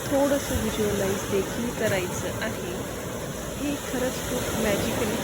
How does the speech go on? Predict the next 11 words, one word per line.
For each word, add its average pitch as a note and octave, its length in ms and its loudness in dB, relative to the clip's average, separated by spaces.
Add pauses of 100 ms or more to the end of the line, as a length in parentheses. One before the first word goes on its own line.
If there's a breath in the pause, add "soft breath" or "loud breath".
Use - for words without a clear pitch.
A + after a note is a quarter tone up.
(160)
काम F3+ 320 2
करतं. F#3 440 -2 (800)
तुम्हाला D4 320 0
काय C4+ 220 -2
करायचं, A#3+ 440 -2 (160)
तुम्ही A3+ 360 -2
गेले B3+ 340 0 (280)
पाण्यात G3+ 440 -4 (140)
एक G3+ 200 -6
सेकंड G#3+ 480 -4 (200)
पाहिलं B3+ 460 -2